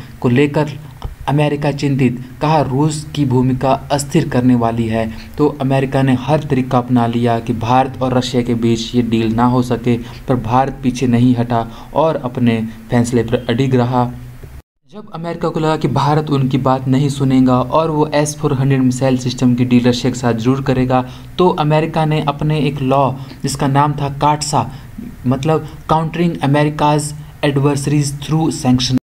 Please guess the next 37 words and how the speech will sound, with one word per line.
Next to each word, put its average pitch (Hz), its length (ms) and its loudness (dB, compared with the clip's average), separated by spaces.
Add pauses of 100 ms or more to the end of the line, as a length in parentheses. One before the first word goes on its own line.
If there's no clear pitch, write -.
(140)
Act, 123 460 -2
उसमें 185 240 4
संशोधन 139 560 2
कर 127 140 0
दिया 123 260 2
और 143 180 0
भारत 131 460 0
को 135 180 0
इसमें 127 220 2
छूट 127 360 -2
दे 131 160 2
दी 123 140 4
कि - 340 -8
भारत 143 440 0
रशिया 135 320 -2
के 131 180 2
साथ 127 280 0 (320)
S 160 260 0
four 143 180 2
hundred 135 160 2
missile 127 260 2
system 120 300 0
की 120 120 0
deal 113 200 2
कर 139 200 0
सकता 139 300 -2
है 127 240 0 (200)
और 147 100 0
हम 160 340 -2 (120)
उनको 131 340 2
इन, 160 300 -2 (140)
इस 180 160 0
प्रतिबंध 123 440 2
से 117 300 0 (200)
छूट 156 300 0
देते 113 260 -2
हैं। 101 280 -4